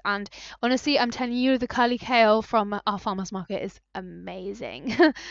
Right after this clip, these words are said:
So that's a big one. And also, um, it's just ge-, that's obviously gonna be organic too. And then the last one I'm gonna touch on for this category is fish, and this kind of goes hand in hand with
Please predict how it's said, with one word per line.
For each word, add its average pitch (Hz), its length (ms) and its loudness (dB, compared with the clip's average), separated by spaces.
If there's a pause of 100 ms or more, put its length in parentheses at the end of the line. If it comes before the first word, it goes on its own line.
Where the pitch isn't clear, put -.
(140)
So 214 220 2
that's 220 220 2
a 240 60 -6
big 202 180 -4
one. 185 160 0
And 277 160 2
also, 311 300 4 (500)
um, 233 220 6
it's 247 160 0
just - 240 -2
ge-, 247 240 2
that's 233 240 2
obviously 233 240 -6
gonna 208 160 -4
be 190 120 -2
organic 175 500 -6
too. - 280 -4 (540)
And 262 180 8
then 285 140 8
the 294 80 4
last 359 240 8
one 339 100 2
I'm 302 60 0
gonna 302 140 2
touch 277 280 -4
on 254 140 -4
for - 160 -12
this 247 220 0
category 247 580 -2
is 226 260 -6
fish, - 560 2
and 262 140 -2
this 330 140 0
kind 339 180 -4
of 302 80 -4
goes 269 160 2
hand 254 220 -4
in 240 100 -6
hand 226 300 -6
with 214 180 -4